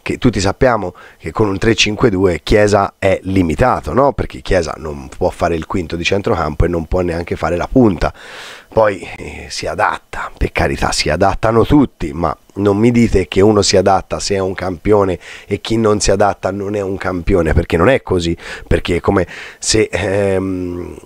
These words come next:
un Del Piero lo mettevi, eh, nelle posizioni punta o seconda punta, trequartista o, eh, at-, attaccante esterno, ci sta, ma non lo puoi mettere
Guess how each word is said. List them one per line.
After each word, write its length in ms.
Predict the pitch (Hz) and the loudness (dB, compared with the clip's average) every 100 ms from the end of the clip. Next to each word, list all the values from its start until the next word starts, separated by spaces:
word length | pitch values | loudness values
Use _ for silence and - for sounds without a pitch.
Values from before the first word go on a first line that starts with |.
| - - | -20 -8
un 160 | 110 | -2
Del 180 | 107 110 | 2 2
Piero 600 | - 117 101 90 92 78 - _ _ _ _ _ | 2 2 4 2 -2 -8 -14 _ _ _ _ _
lo 180 | 98 104 | -2 0
mettevi, 720 | 98 - 123 104 101 92 85 - - - - _ _ | -2 0 2 2 0 -4 -6 -12 -20 -20 -20 _ _
eh, 200 | - - | -16 -16
nelle 340 | - 85 87 90 | -12 -8 -4 -2
posizioni 580 | 113 101 92 - 113 82 | -2 -2 -2 2 2 2
punta 480 | - 120 117 107 98 | 0 0 2 0 0
o 60 | - | -2
seconda 420 | - 101 101 90 | -2 0 2 2
punta, 580 | 117 120 107 90 87 - _ _ - | 4 4 2 0 -2 -4 _ _ -4
trequartista 920 | 101 104 101 - 117 104 - 82 - | 0 2 2 0 -2 0 -2 -4 -2
o, 320 | 104 107 95 - | 2 4 2 -4
eh, 420 | 78 78 69 - _ _ _ _ - | -8 -8 -8 -14 _ _ _ _ -2
at-, 340 | 90 - - | -2 -2 -8
attaccante 640 | - 90 107 - 117 95 95 | -4 -2 -2 0 -2 0 -2
esterno, 480 | - 135 151 117 | 2 4 4 0
ci 160 | 85 - | -8 -14
sta, 260 | - 95 - | -4 -4 -4
ma 100 | 80 | -8
non 120 | 76 | -8
lo 100 | 80 | -6
puoi 320 | - 104 117 | 2 4 4
mettere 640 | 98 98 95 - 98 95 | 2 0 -2 0 0 2